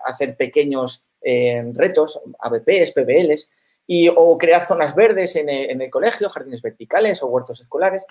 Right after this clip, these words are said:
¿vale? Todo esto son propuestas que, que se dan para que en cada continente se impliquen y hagan una de ellas y haciéndola, pues, se consigue el con-, el, el código y nada, eh, bueno, el código lo dejamos abierto porque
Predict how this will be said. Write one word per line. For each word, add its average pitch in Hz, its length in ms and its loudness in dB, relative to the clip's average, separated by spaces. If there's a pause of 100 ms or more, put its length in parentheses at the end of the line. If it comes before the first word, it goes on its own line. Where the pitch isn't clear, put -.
(260)
¿vale? 202 180 2
Todo 196 160 0
esto 202 180 -2
son 220 360 0
propuestas 214 760 0
que, 127 500 -2 (300)
que 147 120 2
se 151 120 2
dan 247 340 0 (360)
para 175 260 4
que 160 240 2
en 165 120 2
cada 196 240 0
continente 233 800 0 (220)
se - 200 -6
impliquen 220 680 -2 (120)
y 156 140 0
hagan 214 380 0
una 160 220 0
de 135 100 0
ellas 165 400 -2
y 240 240 -4
haciéndola, 180 580 0
pues, 202 260 -4 (100)
se - 180 -6
consigue 117 380 -4
el 156 60 -2
con-, 175 280 -2
el, 160 580 2 (440)
el 175 160 0
código 240 560 2 (320)
y 139 100 -8
nada, 117 240 0
eh, - 220 -4 (100)
bueno, 147 200 2
el - 80 -6
código 190 480 6 (640)
lo 143 160 0
dejamos 170 340 0
abierto 190 580 0
porque 127 680 -4